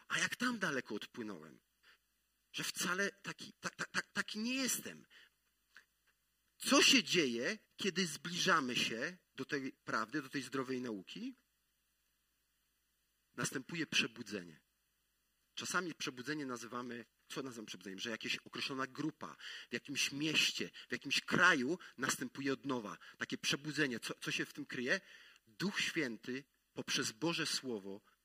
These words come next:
przemienia myślenie ludzi i przemienia ich serca. Ci ludzie zaczynają inaczej myśleć. Ci ludzie zaczynają ina-, czegoś innego pragnąć. Ci ludzie zaczynają wypowiadać się o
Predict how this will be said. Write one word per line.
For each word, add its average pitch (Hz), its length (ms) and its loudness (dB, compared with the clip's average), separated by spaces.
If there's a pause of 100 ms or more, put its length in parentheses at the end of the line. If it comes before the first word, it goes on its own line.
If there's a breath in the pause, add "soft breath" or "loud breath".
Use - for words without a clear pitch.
(100)
przemienia 156 520 2
myślenie 131 560 0
ludzi 101 440 -8 (340 loud breath)
i - 80 -14
przemienia 131 520 0
ich - 220 -4
serca. - 600 -2 (640 loud breath)
Ci 180 160 6
ludzie 175 300 2
zaczynają 131 760 0
inaczej 110 600 -6
myśleć. 117 800 -4 (240 loud breath)
Ci - 160 0
ludzie 156 220 0
zaczynają 143 640 0
ina-, 131 200 2
czegoś - 420 0
innego 135 280 -2
pragnąć. 120 760 -4 (240 loud breath)
Ci 160 140 2
ludzie 175 220 2
zaczynają 160 420 4
wypowiadać 156 640 2
się 139 220 2 (200 loud breath)
o 156 120 4